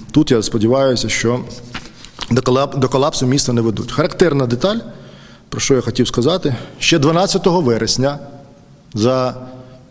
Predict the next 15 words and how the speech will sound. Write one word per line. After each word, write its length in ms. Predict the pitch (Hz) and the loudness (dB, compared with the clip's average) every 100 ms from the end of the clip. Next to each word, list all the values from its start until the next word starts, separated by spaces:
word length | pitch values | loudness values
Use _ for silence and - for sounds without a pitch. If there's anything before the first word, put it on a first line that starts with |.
| - | -12
по 80 | - | -2
суті, 280 | 117 139 123 | 0 2 2
рішення 300 | 120 - 117 | 2 2 0
суду 280 | - 127 110 | 2 2 4
вийшло 320 | 117 - 110 | 2 2 0
другого 320 | 104 117 113 | 2 4 4
жовтня, 380 | 110 196 185 131 | 4 2 2 0
за 100 | 107 | 2
три 160 | 120 127 | 2 2
тижні 440 | 139 117 104 101 - | 2 2 0 -2 -4
до 80 | 117 | -4
цього 280 | 110 107 113 | 0 0 2
рішення, 380 | 185 175 139 131 - - - - | 0 0 -2 -6 -12 -18 -20 0
перший 340 | 165 202 196 | 2 2 2
заступник 640 | 147 143 - 123 120 110 | 2 2 2 2 0 -2